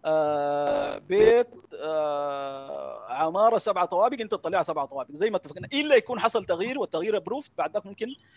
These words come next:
آه، ال-، ال-، لانه الت-، التغيير بيغير في السكوب نحن قلنا لو عمل له approved. اوكي؟ بعد ذاك اي، اي مبيعات، اي مشتروات لازم تتقفل. خلاص نحن والله، آه، قفلنا الفواتير بتاعتنا، كل شيء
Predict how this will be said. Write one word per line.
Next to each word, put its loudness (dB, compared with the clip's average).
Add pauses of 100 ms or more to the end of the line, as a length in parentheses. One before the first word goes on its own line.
(240)
آه، -2
ال-، -6
ال-، -4
لانه 0
الت-، -6
التغيير -4
بيغير 0
في -10
السكوب -8
نحن -8
قلنا -8
لو -10
عمل -6
له -2
approved. -12 (260)
اوكي؟ 0 (1700)
بعد 4
ذاك 6
اي، 2
اي 4
مبيعات، 4
اي 0
مشتروات 0
لازم 4
تتقفل. -6
خلاص -4
نحن -12
والله، -4 (380)
آه، -18 (140)
قفلنا -2 (140)
الفواتير -4
بتاعتنا، -2
كل -10
شيء -10